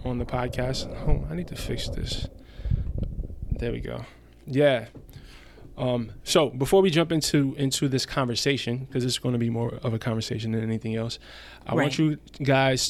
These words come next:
Speaker 1: to continue to screenshot, uh, the podcast, sharing it with, sharing it with me on social media. It is gold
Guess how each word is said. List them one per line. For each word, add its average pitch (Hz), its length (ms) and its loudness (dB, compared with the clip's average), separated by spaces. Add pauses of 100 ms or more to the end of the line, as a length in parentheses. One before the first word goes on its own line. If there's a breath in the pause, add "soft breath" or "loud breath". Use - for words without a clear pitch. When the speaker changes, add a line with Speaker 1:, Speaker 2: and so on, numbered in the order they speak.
(100)
Speaker 1:
to 123 360 4 (160)
continue 139 680 4
to 131 100 0
screenshot, 123 680 4 (540 loud breath)
uh, 120 280 0
the 113 100 -2
podcast, 120 640 2
sharing 123 320 2
it 120 40 0
with, 120 220 0
sharing 127 340 2
it 127 280 2
with 131 240 0
me 123 120 0
on 127 160 0
social 120 320 0
media. 120 360 0 (760 loud breath)
It 147 140 8
is 139 140 6
gold 123 520 6